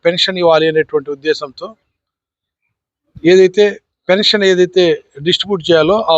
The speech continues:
ఉద్యోగస్తులందరికీ, ఆ, ముప్పై తారీఖు కానీ ముప్పై ఒకటో తారీఖు కానీ డబ్బులు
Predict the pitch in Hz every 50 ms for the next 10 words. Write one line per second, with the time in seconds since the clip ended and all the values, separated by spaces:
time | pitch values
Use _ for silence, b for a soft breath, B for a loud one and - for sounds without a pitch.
0 | 156 151 151 151 190 190 180 175 156 - 156 156 156 147 156 156 147 - - 202
1 | 202 185 175 165 _ _ _ _ _ _ _ _ _ _ _ _ _ _ _ _
2 | _ - 147 160 170 - - 196 190 185 190 185 180 170 170 202 226 220 190 165
3 | - 180 175 160 160 - 170 165 160 151 160 160 170 208 240 226 _ _ _ _
4 | _ _ _ _ _ _ _ _ _ _ _ _ - 143 143 170 165 180 185